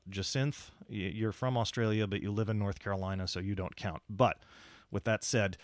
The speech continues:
if you don't understand how our electoral college system, which is what we use to elect a president, I will give you a very, very brief intro. Basically, when you vote in your state for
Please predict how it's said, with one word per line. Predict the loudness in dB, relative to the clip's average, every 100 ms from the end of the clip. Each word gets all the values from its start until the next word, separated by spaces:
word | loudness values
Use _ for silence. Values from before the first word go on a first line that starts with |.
| -6
if | -2
you | 2
don't | 4 6
understand | 4 2 4 4
how | 4 4
our | 4
electoral | 2 0 0 -2 0
college | 4 4 4 2
system, | -2 -2 0 0
which | -2
is | -4
what | -4
we | -4
use | -4 -6 -6
to | -4
elect | 0 -2 -2
a |
president, | -4 -2 0 -2 -4 -12 -20 -20 -2
I | 2
will | 4 2
give | 2
you | 4 4
a | 2
very, | 0 0 2 4 2
very | 2 0 2 2 2 -2
brief | -4 -2 -2 -2 -4
intro. | -6 -6 -10 -10 -16 -20 -20 -20 -20 -4 6
Basically, | 6 6 4 4
when | 6 6
you | 6
vote | 6 6 4 _ 0
in | 4 6
your | 6 4
state | 2 2 2 0 -12
for | -2 0 2 2 2